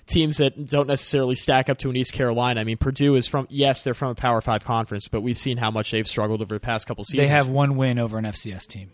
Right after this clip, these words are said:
Speaker 1: Right. So, I mean, that, that should tell you everything you need to know there. And they go into the East Carolina game, Virginia Tech, and we're down two touchdowns with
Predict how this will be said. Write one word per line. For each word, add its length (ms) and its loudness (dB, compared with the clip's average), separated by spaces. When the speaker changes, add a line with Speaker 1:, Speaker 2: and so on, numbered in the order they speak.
Speaker 1:
Right. 360 -4
So, 520 4
I 120 -6
mean, 180 -4
that, 380 0
that 180 0
should 320 -6
tell 180 0
you 140 2
everything 300 -2
you 80 -4
need 140 2
to 80 -4
know 120 2
there. 400 4
And 280 -2
they 100 4
go 160 6
into 160 0
the 80 -4
East 180 4
Carolina 380 4
game, 200 0
Virginia 360 0
Tech, 480 4
and 560 -2
we're 100 2
down 220 4
two 140 -4
touchdowns 640 0
with 460 -2